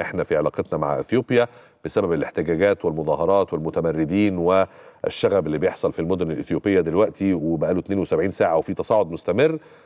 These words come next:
رئيس الوز-، آه، متحدث باسم الحكومة الإثيوبية اتهم مصر رسميا وإريتريا بالوقوف خلف هذه الاحتجاجات، وقلت لكم الرد المصري،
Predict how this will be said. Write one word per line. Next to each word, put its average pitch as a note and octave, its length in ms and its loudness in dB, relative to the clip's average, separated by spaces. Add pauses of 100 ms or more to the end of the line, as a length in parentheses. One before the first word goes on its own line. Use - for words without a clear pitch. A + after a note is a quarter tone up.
(140)
رئيس F#2+ 180 0
الوز-، E2+ 280 -2
آه، D2+ 300 2
متحدث D#2 380 -4
باسم F2+ 200 -8
الحكومة F#2 320 -4
الإثيوبية F#2 460 0
اتهم F2+ 360 -2
مصر F2+ 300 -2
رسميا A2 540 0 (340)
وإريتريا F#2+ 560 2
بالوقوف E2+ 400 -2
خلف - 260 -2
هذه G2 160 2
الاحتجاجات، F#2 600 0
وقلت C3 180 0
لكم C3 180 -4
الرد A2+ 220 2
المصري، C#3+ 460 0